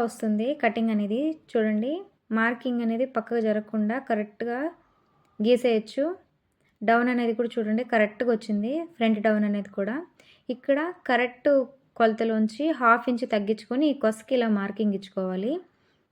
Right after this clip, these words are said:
చూడండి, వన్ ఇంచ్ దగ్గర అసలు టచ్చే చేయకూడదు. ఇక్కడ హ్యాండ్ దగ్గర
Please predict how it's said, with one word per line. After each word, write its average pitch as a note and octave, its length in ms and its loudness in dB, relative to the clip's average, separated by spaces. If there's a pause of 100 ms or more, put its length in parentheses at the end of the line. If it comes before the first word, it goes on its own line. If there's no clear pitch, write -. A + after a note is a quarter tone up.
(140)
చూడండి, C#4 420 6
వన్ B3 200 4
ఇంచ్ C4+ 200 -2
దగ్గర B3 180 0 (100)
అసలు A3+ 260 -4
టచ్చే A#3+ 300 4 (100)
చేయకూడదు. G3+ 500 0 (140)
ఇక్కడ G#3+ 180 -2 (840)
హ్యాండ్ A3 300 8
దగ్గర G#3 220 0